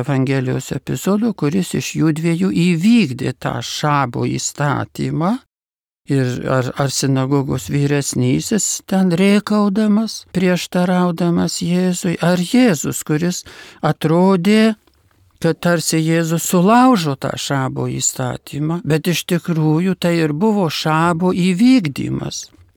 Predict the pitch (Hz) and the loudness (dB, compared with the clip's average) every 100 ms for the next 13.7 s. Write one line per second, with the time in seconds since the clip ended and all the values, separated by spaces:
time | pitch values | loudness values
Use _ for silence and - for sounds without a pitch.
0 | _ _ - 156 151 - - 160 180 190 | _ _ -6 0 0 -2 -2 0 2 0
1 | - 190 196 185 - 156 151 135 135 139 | 0 0 0 -2 -4 0 2 2 2 2
2 | 151 185 208 - - - - 147 135 - | 2 4 2 0 -8 -12 -4 -4 -4 -4
3 | 147 160 170 185 180 185 180 151 - - | 0 0 0 0 0 0 0 -2 -4 -4
4 | 135 160 - 190 185 185 151 135 - 143 | -2 -2 -2 -2 0 2 2 0 -4 -6
5 | 135 160 170 170 151 131 - 147 156 160 | -2 0 0 -2 -8 -8 -4 -2 0 0
6 | - 131 127 - - 147 151 - 160 160 | -4 -6 -4 -6 -4 -4 -4 -4 -4 -2
7 | - 165 180 226 180 - 143 131 - - | -2 -2 2 0 0 -4 -6 -6 -8 -4
8 | 143 135 139 135 139 156 - 175 _ _ | -2 -2 -2 -2 -2 -6 -6 -14 _ _
9 | _ - 139 139 139 143 165 185 233 214 | _ -6 0 0 0 -2 2 4 4 2
10 | 131 131 135 135 - 135 135 156 170 - | -4 -6 -6 -6 -2 -2 0 0 -2 -6
11 | 170 - 147 135 143 147 156 - - - | -8 -4 -4 -2 -2 0 -2 -4 -8 -16
12 | - - - - 151 - 175 175 233 240 | -20 -20 -12 -4 -4 -2 0 4 4 4
13 | 151 131 123 - 139 - | 2 0 -4 -8 -14 -14